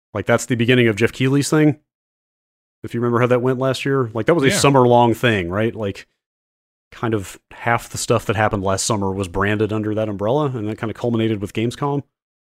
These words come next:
Speaker 2: Summer of Keighley, yeah.
Speaker 1: So this is, like, the kickoff of that, where he is promising more than a dozen world premieres.
Speaker 2: Okay.
Speaker 1: Uh, and, and a preview, a preview of some of the, uh, the standalone publisher live stream events as well. So,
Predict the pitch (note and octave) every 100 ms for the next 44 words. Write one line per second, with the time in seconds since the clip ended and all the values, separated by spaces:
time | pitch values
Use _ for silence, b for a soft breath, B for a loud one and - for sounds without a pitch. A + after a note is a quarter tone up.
0 | _ - D3 D#3+ D#3 G3 D3+ F#2+ - _
1 | - C#3+ F#2 _ - G2+ A#2+ G#2 G#2 -
2 | - C3+ C#3+ C#3 C3+ C#3+ C#3+ - - _
3 | _ _ _ _ - G2+ F#2+ G#2 F#2 -
4 | A2 G#2+ - G#2+ G2+ G#2 G2 A#2+ B2 A#2+
5 | A#2 A2+ G#2 A#2 A#2+ B2+ A#2 A2 B2 A#2+
6 | - G#2+ A2 F#3+ A3 - - _ _ _
7 | _ _ _ _ _ _ - F#3 - A3+
8 | B3+ - - G2 F#2+ A2 A2+ G#2+ A#2+ A#2+
9 | - E3+ E3 E3 D#3 C#3+ B2 E3+ D#3+ D3+
10 | C#3 C3+ C3+ B2 A#2 A2+ A2+ A2 G#2+ G2
11 | - G#2+ G2+ F#2+ G#2 F#2 F#2 F2+ F2 -
12 | F2+ D#2+ D#2 E2+ D#2+ - D#2+ D#2+ E2+ F2
13 | F2 - - - E2